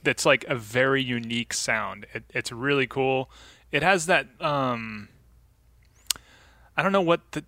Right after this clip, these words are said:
the, the type of drums it is. I wanna say it reminds me a lot of, like, Garbage, the band Garbage, that kind of, like,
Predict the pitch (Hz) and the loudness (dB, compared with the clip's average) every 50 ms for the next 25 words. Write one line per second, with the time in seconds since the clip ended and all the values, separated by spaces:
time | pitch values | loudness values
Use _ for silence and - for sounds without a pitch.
0 | _ - 123 110 - - - - 143 117 - - - - 170 185 175 185 156 120 | _ -10 -8 -8 -8 -10 -4 -2 -2 -2 -2 -6 -2 0 0 2 2 2 0 0
1 | 107 - 117 117 127 151 170 165 170 185 180 185 190 190 185 170 - - 131 131 | -2 0 2 2 2 2 0 0 2 4 4 6 4 4 4 2 0 -2 -2 -2
2 | 165 185 185 170 - 202 180 123 139 135 139 143 151 165 156 185 180 165 165 165 | 0 -2 -2 0 0 0 0 0 0 0 0 0 -2 -2 0 0 0 2 2 2
3 | 151 139 135 120 107 - 104 101 - - 113 113 120 131 135 160 165 170 175 175 | 2 2 2 0 0 -2 -8 -10 -2 2 2 4 4 4 4 4 2 2 2 2
4 | 170 - - - - - _ _ _ _ _ _ _ _ _ _ _ _ 131 117 | 0 -4 -4 -6 -10 -18 _ _ _ _ _ _ _ _ _ _ _ _ -6 -2
5 | 131 135 131 131 120 117 117 120 127 131 151 151 143 127 123 123 120 123 - - | 0 0 0 -2 -2 0 2 2 2 2 0 -2 -2 -4 -2 -2 -2 -2 0 -2
6 | 151 139 131 120 120 123 120 117 - | 0 0 0 0 2 2 0 0 -2